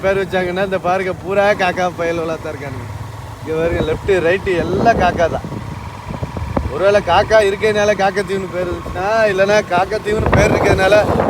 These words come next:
காக்கா எல்லாம் இங்க வந்து குடி வந்துச்சான்னு தெரியல. ஓகே கைஸ், காக்கத்தீவுக்கு வந்தாச்சு. ஞாயிற்றுக்கிழமை காலையில நினைச்சிட்டு இங்க ஒருத்தருமே இல்ல, மீன் வேலை விடல.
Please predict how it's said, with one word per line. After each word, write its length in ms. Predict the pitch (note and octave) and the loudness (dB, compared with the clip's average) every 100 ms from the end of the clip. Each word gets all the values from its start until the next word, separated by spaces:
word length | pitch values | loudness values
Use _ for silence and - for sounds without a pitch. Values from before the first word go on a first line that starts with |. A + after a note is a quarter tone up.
| - | 0
காக்கா 240 | F3+ G3+ G3+ | 2 4 4
எல்லாம் 240 | G3 G3+ | 4 2
இங்க 140 | - | 2
வந்து 140 | F#3 F#3+ | 0 0
குடி 180 | F3+ F#3+ | 0 2
வந்துச்சான்னு 440 | - F3+ F3+ - | 2 2 0 2
தெரியல. 220 | - - - - - - - - - - - - - - - - - - - - - - - - - - - - - - - - - - - - - - - - _ _ _ _ _ _ _ - | 2 2 2 2 0 0 2 2 4 2 0 -2 -6 -10 -6 -6 -6 -16 -10 -4 -4 0 0 2 2 2 2 2 2 2 4 4 4 6 4 4 4 2 0 -2 _ _ _ _ _ _ _ -10
ஓகே 120 | C#3 C#3+ | -4 2
கைஸ், 360 | E3 D#3 - | 2 2 0
காக்கத்தீவுக்கு 760 | C3+ D3+ F3 C#3 D3+ D3 D3+ C3 | 0 2 2 0 0 0 -2 0
வந்தாச்சு. 380 | D3+ D3+ - A2 _ _ | 2 2 -2 -14 _ _
ஞாயிற்றுக்கிழமை 580 | C3 E3 E3 D3+ D#3 E3 | -4 -2 -4 -4 -4 -4
காலையில 420 | C#3+ D3 D#3 E3 | -2 0 0 0
நினைச்சிட்டு 520 | D3+ C#3+ B2 C3+ F3+ | -2 -6 -10 -6 -4
இங்க 220 | E3+ D3 C#3 | -2 -2 -4
ஒருத்தருமே 420 | C#3 D#3 F3 F#3 | -4 -6 -6 -4
இல்ல, 360 | D#3+ D#3 D#3+ | -2 0 0
மீன் 340 | E3+ D3+ F3 D3 | 0 -2 0 2
வேலை 300 | C#3 E3 D3+ | 2 2 2
விடல. 380 | C#3 C#3+ C#3 | 0 2 2